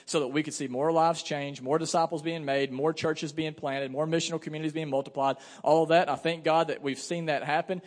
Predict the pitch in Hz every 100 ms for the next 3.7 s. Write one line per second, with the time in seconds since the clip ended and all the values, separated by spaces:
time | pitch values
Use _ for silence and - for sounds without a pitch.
0 | - - 147 139 202 190 190 190 190 147
1 | 156 160 190 156 165 170 175 156 139 160
2 | - 160 - 156 190 185 165 160 151 147
3 | - 151 - 117 104 98